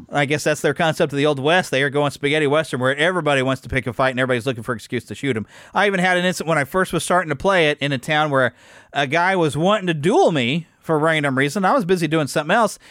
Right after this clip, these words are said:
and I was like, "Well, I, I'm not sure exactly which guy was wanting to duel him. I think it's that guy."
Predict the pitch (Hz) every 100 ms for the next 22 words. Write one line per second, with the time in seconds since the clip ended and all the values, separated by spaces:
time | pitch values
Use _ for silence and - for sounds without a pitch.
0 | - - 185 190 175 165 175 180 175 175
1 | 165 180 185 - 180 175 160 170 - 165
2 | 147 151 156 127 143 160 123 170 147 127
3 | 165 127 120